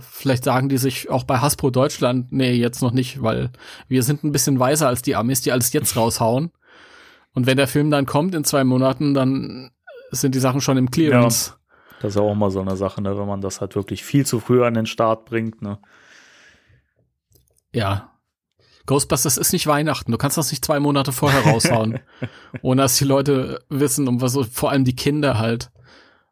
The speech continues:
Speaker 1: Was ist denn das überhaupt? Andererseits, auf der anderen Seite gibt's halt auch zig Toylines, die halt einfach rauskommen und nichts Begleitendes bei sich haben und auch im Laden landen.
Speaker 2: Mhm.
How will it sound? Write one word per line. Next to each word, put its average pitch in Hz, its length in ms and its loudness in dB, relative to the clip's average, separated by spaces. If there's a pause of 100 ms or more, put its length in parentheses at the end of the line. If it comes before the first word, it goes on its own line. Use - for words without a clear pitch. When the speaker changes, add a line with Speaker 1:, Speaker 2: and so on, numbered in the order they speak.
Speaker 1:
Was 120 180 -2
ist 139 100 -4
denn 143 80 0
das 127 120 -6
überhaupt? 110 380 -4
Andererseits, 190 580 2
auf - 140 -4
der 160 100 -2
anderen 180 200 0
Seite 190 360 0
gibt's 180 320 -6
halt 175 160 0
auch 175 140 0
zig - 240 -2
Toylines, 175 560 2
die 165 120 2
halt 151 120 2
einfach 156 320 0
rauskommen 160 500 2
und 147 160 -4
nichts - 240 -2
Begleitendes 147 540 0
bei 147 180 0
sich 156 220 -2
haben 147 220 2
und - 140 -4
auch 202 220 0
im 127 320 -4
Laden 117 380 0
landen. 113 340 0 (120)
Speaker 2:
Mhm. 117 180 -4